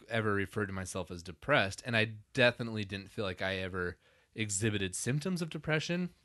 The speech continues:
as far as, like, the stereotypical, like, what you think of as a depressed person would show.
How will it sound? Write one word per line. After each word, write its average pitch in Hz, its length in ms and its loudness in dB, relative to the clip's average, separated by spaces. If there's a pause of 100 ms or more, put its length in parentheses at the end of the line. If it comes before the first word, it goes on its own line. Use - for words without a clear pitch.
(180)
as 107 140 0
far 107 180 2
as, 98 100 -2
like, 95 160 -4
the 95 60 -8
stereotypical, 101 680 -4
like, 98 200 -4
what 104 180 -4
you 98 60 -8
think 104 260 -8
of 98 80 -4
as 92 180 -4
a 95 80 -4
depressed 92 460 -4
person 98 320 -8
would 90 140 -10
show. 117 380 0